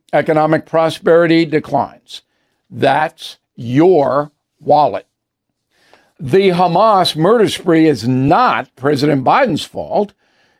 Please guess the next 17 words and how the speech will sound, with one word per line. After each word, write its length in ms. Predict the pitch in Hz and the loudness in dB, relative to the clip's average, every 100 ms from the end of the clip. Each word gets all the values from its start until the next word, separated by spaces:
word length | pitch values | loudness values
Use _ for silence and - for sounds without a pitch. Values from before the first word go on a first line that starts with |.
| - | -8
despite 420 | 147 - 175 170 | -8 -2 0 2
his 160 | 165 | 2
opponents 560 | 147 156 170 170 165 - - | 0 0 0 0 -2 -6 -6
wishing 420 | 143 151 151 151 | 0 0 0 0
it 120 | 143 | 0
so. 400 | - 240 233 151 - _ _ _ _ _ _ _ | -2 0 0 0 -6 _ _ _ _ _ _ _
Israeli 540 | 170 143 156 202 190 | -2 2 2 4 4
intelligence 680 | 165 147 214 240 147 165 156 | 2 0 2 2 2 0 -2
was 400 | 143 147 190 208 220 | 0 2 2 0 -4
ineffective, 880 | - 165 196 208 196 202 226 269 - _ _ _ _ _ _ | -2 0 2 2 0 2 0 -2 -18 _ _ _ _ _ _
as 280 | 143 165 143 | -2 0 0
was 280 | 175 185 185 | 2 2 0
American 600 | 160 170 220 220 196 180 | 0 2 2 0 0 -2
intel 580 | 180 151 - 147 160 | 0 -2 0 2 2
before 460 | 165 156 165 165 165 | 0 0 0 2 2
nine 260 | 151 156 170 | 2 2 2
eleven. 360 | 190 269 - | 0 0 -4